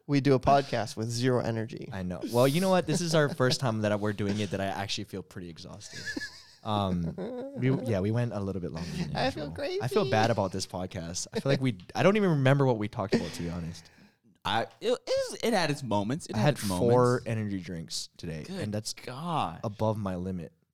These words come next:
Speaker 3: That's
Speaker 1: All right.
Speaker 2: Oh,
Speaker 3: unhealthy.
Speaker 2: I almost forgot. I was gonna bring up the other story about when we were talking about Indonesia,
Speaker 3: Mm.
Speaker 2: and
Speaker 1: What?
Speaker 2: a funny story about that.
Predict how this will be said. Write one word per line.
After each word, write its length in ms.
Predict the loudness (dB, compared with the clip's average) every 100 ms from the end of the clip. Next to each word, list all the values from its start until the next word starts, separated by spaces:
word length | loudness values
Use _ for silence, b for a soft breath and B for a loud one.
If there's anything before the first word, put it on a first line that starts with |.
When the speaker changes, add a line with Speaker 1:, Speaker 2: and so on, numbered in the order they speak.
| _
Speaker 3:
That's 600 | -4 -2 -2 -6 -20 -20 _ -6
Speaker 1:
All 60 | -2
right. 140 | 6 10
Speaker 2:
Oh, 140 | 10
Speaker 3:
unhealthy. 300 | 8 2 2
Speaker 2:
I 40 |
almost 240 | 4 4 2
forgot. 400 | 0 4 2 2
I 80 | -2
was 120 | 0
gonna 140 | 0 0
bring 200 | 0 0
up 100 | 0
the 80 |
other 160 | 0 0
story 240 | 0 -2
about 300 | 0 0 -2
when 100 | -4
we 60 | -6
were 60 | -4
talking 180 | -2
about 140 | -2 -2
Indonesia, 580 | -2 -2 -2 -2 -4 -6 _
Speaker 3:
Mm. 200 | -10 -10 -12 -6
Speaker 2:
and 100 | -4
Speaker 1:
What? 60 | -4
Speaker 2:
a 20 |
funny 360 | 0 2 4
story 280 | 2 2 2
about 300 | 2 0 -2
that. 260 | -4 -6